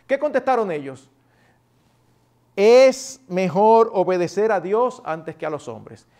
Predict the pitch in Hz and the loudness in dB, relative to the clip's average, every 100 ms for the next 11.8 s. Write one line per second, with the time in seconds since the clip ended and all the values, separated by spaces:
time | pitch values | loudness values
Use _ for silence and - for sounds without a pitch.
0 | _ _ 156 139 240 190 170 311 370 262 | _ _ -6 4 4 4 4 4 2 -6
1 | 202 180 185 175 220 247 190 196 294 - | -4 -6 -6 -4 -2 0 -2 -2 -4 -2
2 | 180 175 - 156 156 160 185 214 247 294 | -8 -8 -8 -6 -6 -4 -4 -4 -2 0
3 | 294 277 254 277 294 294 262 269 285 247 | 0 -2 -6 -2 -4 -4 -2 -2 -2 -4
4 | 220 208 190 190 302 202 - 170 220 254 | -4 -4 -6 -4 -2 -4 -4 -6 -2 -2
5 | 190 214 185 226 247 220 175 185 202 196 | -4 -6 -6 -6 -8 -8 -10 -6 -6 -4
6 | 220 262 139 117 _ _ _ - _ - | -4 -6 -8 -14 _ _ _ -20 _ -18
7 | 143 156 165 170 170 170 226 240 226 247 | -16 -14 -14 -14 -10 -6 -6 -6 -6 -4
8 | 240 240 226 214 226 233 202 220 226 185 | -2 -2 -4 -4 -4 -4 -4 -4 -4 -6
9 | - 233 262 214 202 220 220 220 214 233 | -4 -4 0 0 0 -2 -2 -2 0 0
10 | 208 196 190 170 208 - 226 214 214 277 | 0 -6 -8 -4 -6 -4 -8 -6 -6 -2
11 | 285 247 254 233 160 175 160 | -2 0 -4 -4 -6 -8 -8